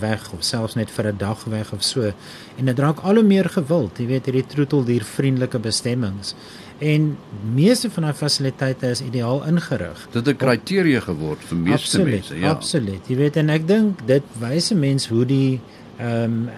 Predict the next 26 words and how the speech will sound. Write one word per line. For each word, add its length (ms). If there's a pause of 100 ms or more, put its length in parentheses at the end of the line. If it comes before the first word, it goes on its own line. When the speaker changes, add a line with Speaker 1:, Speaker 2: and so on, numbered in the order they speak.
(120)
Speaker 1:
ek 100
weet 100
nie 120
of 120
dit 140
nou 120
maar 140
net 200
is 180
hoe 100
ons 300
verander 560
het 140
deur 120
die 100
jare 360
nie, 160
maar 300 (520)
daar's 220
meer 260
en 120
meer 240
mense 380
wat 160
se 180
diere 340